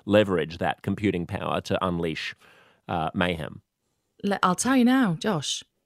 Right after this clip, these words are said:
Speaker 2: we are, we are at war. We are in a cold, cold,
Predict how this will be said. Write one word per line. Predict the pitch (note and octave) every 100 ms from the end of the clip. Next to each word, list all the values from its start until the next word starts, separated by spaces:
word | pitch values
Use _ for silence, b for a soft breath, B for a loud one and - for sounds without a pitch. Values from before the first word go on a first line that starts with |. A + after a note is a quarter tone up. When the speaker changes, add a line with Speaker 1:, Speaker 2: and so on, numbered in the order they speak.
| _ -
Speaker 2:
we | G#3
are, | A3 G#3+ G#3 - _ _ G3+ -
we | G#3 A#3
are | A3+
at | G#3
war. | G3+ G#3 C#3+ C#3 - _ _ _ _ _ _ _ _ _ _ - G#3
We | G3+
are | A3
in | A3
a | G3
cold, | - B3 B3 B3+ C4+ -
cold, | - G3 F3+ F3 F3